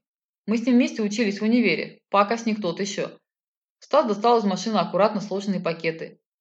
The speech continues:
и захлопнул багажник. «Мы с ним вместе как-то военруку весь устав склеили клеем П В А, страница за страницей, представляешь?»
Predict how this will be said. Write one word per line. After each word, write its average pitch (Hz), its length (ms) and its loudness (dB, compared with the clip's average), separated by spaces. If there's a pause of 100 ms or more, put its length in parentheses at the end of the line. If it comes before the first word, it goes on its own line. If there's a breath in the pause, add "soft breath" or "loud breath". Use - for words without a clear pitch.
(140)
и - 80 -14
захлопнул 175 400 -4
багажник. 160 500 -2 (640)
«Мы 220 140 0
с 254 80 -6
ним 339 120 0
вместе 240 460 4
как-то 220 300 0
военруку 226 480 0
весь 190 220 -4
устав 214 280 2
склеили 165 540 0
клеем 180 320 2
П 185 120 -4
В 190 80 0
А, 165 360 4 (120)
страница 208 360 0
за 190 60 -2
страницей, 202 560 0
представляешь?» 180 640 0